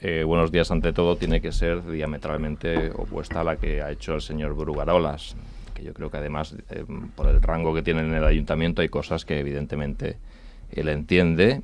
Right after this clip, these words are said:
y, y acata. Es decir, eh, hay algunas competencias que son municipales, otras autonómicas y otras son estatales.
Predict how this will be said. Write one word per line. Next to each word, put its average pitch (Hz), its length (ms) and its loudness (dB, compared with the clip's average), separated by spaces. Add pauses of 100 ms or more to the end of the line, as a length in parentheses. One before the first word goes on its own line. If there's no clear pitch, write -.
(140)
y, 71 480 -2
y 67 100 -4
acata. 80 580 -2
Es 76 80 -10
decir, 73 340 -8
eh, 69 220 -6
hay 73 100 -4
algunas 76 320 -2
competencias 78 500 -4
que - 120 -2
son 82 160 0
municipales, 87 800 6
otras - 260 -4
autonómicas 85 680 2
y - 60 -4
otras 73 240 -4
son 78 240 -2
estatales. - 640 -10